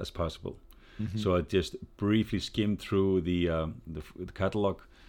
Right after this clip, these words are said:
Speaker 1: uh, picked the best one that looked, uh, popped out to me,
Speaker 2: Mm-hmm.
Speaker 1: uh, and, and I picked probably six or seven images that I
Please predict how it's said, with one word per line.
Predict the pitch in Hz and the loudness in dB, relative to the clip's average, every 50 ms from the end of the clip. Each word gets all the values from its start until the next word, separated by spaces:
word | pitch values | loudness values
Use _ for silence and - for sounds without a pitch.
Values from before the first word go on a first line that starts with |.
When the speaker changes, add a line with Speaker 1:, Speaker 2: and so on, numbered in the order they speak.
| - - - - - - - - - | -20 -20 -20 -20 -20 -20 -16 -10 -6
Speaker 1:
uh, | 85 85 82 80 | -4 -2 -2 -2
picked | - - 110 107 - - | -2 -2 -2 -2 0 -2
the | 98 | -2
best | 78 - 92 95 95 - - | 0 2 2 2 0 0 0
one | 98 95 92 90 | 0 2 2 2
that | 90 85 | 2 2
looked, | 85 90 87 82 - - - | 2 0 0 -2 -6 -6 -4
uh, | 92 87 87 87 | -2 0 0 -2
popped | 82 - - 110 104 - - 98 | -4 -2 0 0 0 2 2 0
out | 98 95 - | 0 0 0
to | - | 0
me, | 98 104 104 98 82 - - - - - - - | 0 2 0 0 -2 -6 -10 -12 -12 -12 -8 -6
Speaker 2:
Mm-hmm. | 113 117 104 107 113 | -4 -4 -2 -2 -2
Speaker 1:
uh, | 87 85 85 85 82 85 85 | -2 -4 -4 -6 -4 -4 -4
and, | 85 82 | -4 -2
and | 82 82 85 85 85 | -2 -2 -2 -2 -2
I | |
picked | 80 - 92 80 - - - - - - - - - | -2 -2 -4 -4 -4 -8 -18 -20 -18 -18 -14 -4 -2
probably | 92 82 71 80 85 82 | -2 -2 0 -2 -2 -2
six | 78 - - 95 80 - | -4 -4 -4 -6 -4 -4
or | - | -6
seven | - - 87 82 82 78 - 80 78 - - | -6 -4 -4 -2 -2 -4 -6 -8 -12 -10 -8
images | - 87 87 85 - - 85 78 - - | -6 -4 -4 -4 -6 -6 -8 -8 -8 -8
that | 92 87 82 | -6 -4 -2
I | 85 80 82 | -2 -2 -2